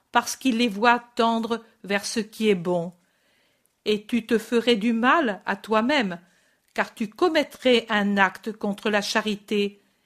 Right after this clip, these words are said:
et un autre contre l'humilité. Humilité, je ne vois pas. Étant maître du lac, il me serait permis d'en disposer à mon gré.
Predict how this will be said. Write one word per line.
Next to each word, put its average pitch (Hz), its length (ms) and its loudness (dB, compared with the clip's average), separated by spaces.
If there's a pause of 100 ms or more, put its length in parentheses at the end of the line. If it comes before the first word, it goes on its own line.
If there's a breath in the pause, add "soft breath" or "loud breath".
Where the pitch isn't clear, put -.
(220 soft breath)
et 226 180 2
un 226 200 4
autre 330 380 0 (380)
contre 320 380 0
l'humilité. 220 840 2 (1200)
Humilité, 165 760 -4 (260 soft breath)
je 208 160 -2
ne 185 140 2
vois 196 220 0
pas. 277 420 0 (640 soft breath)
Étant 214 340 2
maître 214 400 2
du 180 160 -2
lac, 226 480 0 (320 soft breath)
il 208 240 2
me 208 140 4
serait 220 460 0
permis 220 600 2
d'en 208 160 2
disposer 202 560 0
à 180 100 4
mon 220 200 4
gré. 302 400 0